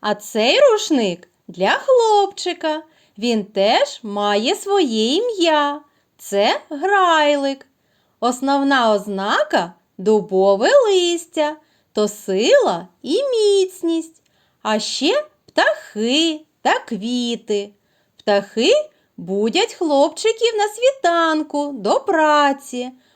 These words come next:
бо хлопчик — то майбутній господар, а квіти звеселяють душу.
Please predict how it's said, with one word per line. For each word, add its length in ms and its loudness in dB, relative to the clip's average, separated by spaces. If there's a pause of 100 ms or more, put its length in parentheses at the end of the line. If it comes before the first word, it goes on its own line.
(100)
бо 180 2
хлопчик — 840 -2 (200)
то 140 0
майбутній 760 -2
господар, 1040 0 (420)
а 160 -2
квіти 540 -2
звеселяють 1160 -2
душу. 1000 -6